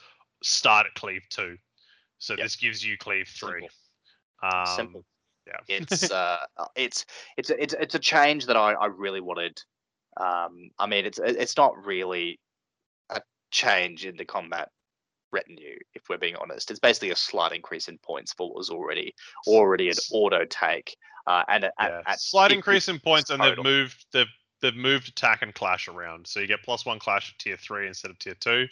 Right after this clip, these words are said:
Speaker 1: and you get plus one attack at tier two instead of tier three. So, I mean, I guess the incentive would be that they only put twenty-five points instead of fifty and just get the plus one attack, but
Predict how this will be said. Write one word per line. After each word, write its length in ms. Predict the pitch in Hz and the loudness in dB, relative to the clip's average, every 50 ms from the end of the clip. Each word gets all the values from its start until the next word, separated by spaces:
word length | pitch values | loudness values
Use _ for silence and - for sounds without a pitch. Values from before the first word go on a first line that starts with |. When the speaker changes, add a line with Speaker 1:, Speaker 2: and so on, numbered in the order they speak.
| - - - - _ _ - | -8 -20 -20 -20 _ _ -6
Speaker 1:
and 100 | 101 101 | -2 2
you 80 | 101 101 | 2 2
get 80 | 95 95 | 2 2
plus 200 | - 110 101 - | -2 -4 -4 -2
one 140 | 117 104 95 | -4 -6 -6
attack 400 | 90 - - - 104 95 90 - | -6 -8 -2 0 2 2 2 -2
at 120 | 104 _ - | -6 _ -12
tier 160 | - 101 95 - | -10 -10 -10 -10
two 160 | - - 104 92 | -8 -8 -8 -8
instead 260 | 90 - - 95 92 | -8 -10 -10 -10 -10
of 100 | 90 - | -10 -10
tier 180 | - 104 90 82 | -10 -10 -10 -10
three. 300 | - - 90 87 98 - _ _ _ - - - - - | -10 -10 -10 -8 -8 -10 _ _ _ -20 -20 -20 -16 -8
So, 460 | - - - 143 127 123 123 123 120 120 - _ _ _ _ - | -4 2 4 6 6 8 8 6 6 4 0 _ _ _ _ 2
I 100 | - 143 | 2 4
mean, 400 | 147 151 147 143 143 139 139 147 _ _ - | 6 6 6 8 6 4 2 -2 _ _ 2
I 120 | 135 139 | 2 2
guess 520 | 131 151 151 156 147 - - - - - _ | 4 4 2 2 2 0 -6 -6 -8 -12 _
the 140 | - 139 131 | -2 0 0
incentive 720 | 131 127 - - 147 143 147 151 - 165 165 156 143 - 147 | 0 0 -2 0 0 0 0 -2 -4 -4 -4 -4 -6 -8 -10
would 180 | 143 139 123 - | -10 -10 -8 -2
be 240 | 147 143 143 143 | 2 4 4 4
that 200 | 139 123 139 135 - - | 2 0 -6 -10 -10 -4
they 120 | 123 123 127 | 0 4 4
only 320 | 131 135 135 135 135 135 | 4 4 4 2 -2 -4
put 320 | - _ - 143 - - - | -4 _ -8 -8 -8 -8 -10
twenty-five 560 | - - 135 131 135 127 - 139 131 135 127 - | -4 -2 -2 -2 -2 -2 2 2 2 2 2 0
points 440 | - 143 139 135 139 - - - - | -6 -2 -2 -2 -2 -2 -8 -14 -12
instead 260 | 123 - - 131 120 | -10 -4 -2 0 0
of 60 | 117 117 | 0 -2
fifty 680 | - - 131 127 - - - 139 131 131 135 127 - _ _ _ _ _ _ _ _ - | 0 0 0 0 0 -6 -4 -2 0 0 0 -2 -6 _ _ _ _ _ _ _ _ -8
and 220 | - 113 110 110 104 | -2 -2 -2 -2 0
just 240 | 117 123 113 - - | -2 -2 -2 0 -2
get 100 | 135 - | -2 -2
the 100 | 135 - | -2 -6
plus 240 | - 139 127 - - | -4 -4 -6 -4 -6
one 120 | 139 123 | -8 -8
attack, 380 | 113 - - 131 123 123 127 - _ - | -8 -4 0 2 2 2 2 0 _ -4
but 160 | 123 110 107 | -2 -2 -2